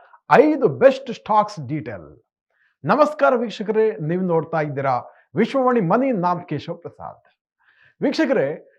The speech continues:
ನಿಮ್ಮ ನೆಚ್ಚಿನ ವಿಶ್ವವಾಣಿ ಮನಿ ಚಾನೆಲ್ ಇದೀಗ ಹತ್ತು ಸಾವಿರ ಸಬ್ಸ್ಕ್ರೈಬರ್ಸ್ ಬಳಗ ಆಗಿದ್ದು, ನಿಮ್ಮ ಸತತ ಬೆಂಬಲದಿಂದ ಈ ಮೈಲುಗಲ್ಲು ಸಾಧ್ಯ ಆಗಿದೆ. ಅದಕ್ಕಾಗಿ ಮೊದಲಿಗೆ ನಿಮಗೆ ಧನ್ಯವಾದಗಳು. ಎರಡನೇದಾಗಿ,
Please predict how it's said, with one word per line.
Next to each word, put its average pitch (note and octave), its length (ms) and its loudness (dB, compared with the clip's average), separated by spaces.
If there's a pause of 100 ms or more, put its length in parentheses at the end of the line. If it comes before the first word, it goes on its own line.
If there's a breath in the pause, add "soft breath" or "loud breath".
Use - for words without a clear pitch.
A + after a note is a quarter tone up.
(140 soft breath)
ನಿಮ್ಮ B3+ 260 2
ನೆಚ್ಚಿನ A3+ 420 2
ವಿಶ್ವವಾಣಿ B3+ 540 4
ಮನಿ G#3 320 0
ಚಾನೆಲ್ G#3+ 480 -2
ಇದೀಗ F3 320 -2 (440 loud breath)
ಹತ್ತು A#3+ 380 0
ಸಾವಿರ C4+ 380 2
ಸಬ್ಸ್ಕ್ರೈಬರ್ಸ್ G#3+ 920 0
ಬಳಗ A3+ 260 4
ಆಗಿದ್ದು, G3 720 -2 (220 soft breath)
ನಿಮ್ಮ E3+ 280 0
ಸತತ G3+ 400 0
ಬೆಂಬಲದಿಂದ G#3+ 720 2 (260)
ಈ D3+ 120 -2
ಮೈಲುಗಲ್ಲು G#3+ 540 -2
ಸಾಧ್ಯ D3 360 -8
ಆಗಿದೆ. G2 520 -12
ಅದಕ್ಕಾಗಿ F#3+ 880 -2
ಮೊದಲಿಗೆ B3 480 6
ನಿಮಗೆ D#3+ 280 -2
ಧನ್ಯವಾದಗಳು. A2 800 -12 (320 soft breath)
ಎರಡನೇದಾಗಿ, B3+ 840 4